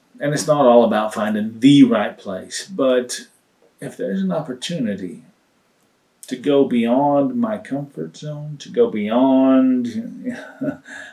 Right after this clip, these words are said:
my limited experiences, and to say there's more to be done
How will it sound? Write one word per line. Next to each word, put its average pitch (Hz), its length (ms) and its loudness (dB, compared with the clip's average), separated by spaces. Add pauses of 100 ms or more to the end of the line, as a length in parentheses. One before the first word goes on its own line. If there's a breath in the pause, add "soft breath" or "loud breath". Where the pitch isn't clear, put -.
(120 loud breath)
my 117 260 2
limited 120 680 2
experiences, 123 1160 -2
and 110 160 -8
to 110 40 -14
say 120 300 -6
there's 120 260 -10
more 131 760 -6
to - 100 -20
be 117 100 -6
done 104 680 -6